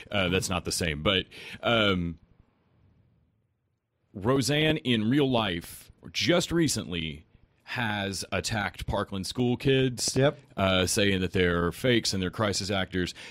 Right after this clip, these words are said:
Speaker 1: She tweeted out a fake photo saying that David Hogg was giving a Nazi salute and calling him a Nazi.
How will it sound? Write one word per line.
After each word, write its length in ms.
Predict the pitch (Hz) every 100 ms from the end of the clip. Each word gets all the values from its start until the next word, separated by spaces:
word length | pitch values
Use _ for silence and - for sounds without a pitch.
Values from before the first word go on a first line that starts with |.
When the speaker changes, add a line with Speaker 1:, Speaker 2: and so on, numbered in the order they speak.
| -
Speaker 1:
She 480 | - 107 101 98 95
tweeted 340 | - 117 101
out 220 | 98 95 90
a 40 |
fake 300 | - 98 87
photo 400 | - 151 139 127
saying 380 | 110 107 98 95
that 180 | 90 -
David 240 | 90 80
Hogg 280 | 87 104 95
was 120 | 95
giving 240 | 104 90
a 20 | 92
Nazi 380 | 117 120 -
salute 440 | 113 - 113 110 98
and 80 | -
calling 220 | 95 87
him 80 | 87
a 60 |
Nazi. 540 | 92 98 95 98 95